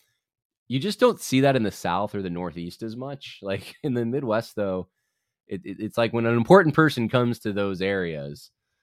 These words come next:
it's a big deal. And, you know, there's gonna be a marker or something. There's gonna be a memory that, uh, hey, someone famous was here.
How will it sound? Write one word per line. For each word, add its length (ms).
it's 160
a 60
big 260
deal. 540
And, 440
you 140
know, 60
there's 180
gonna 140
be 100
a 80
marker 500
or 60
something. 420
There's 140
gonna 100
be 200
a 40
memory 480
that, 280
uh, 340
hey, 280
someone 280
famous 400
was 120
here. 200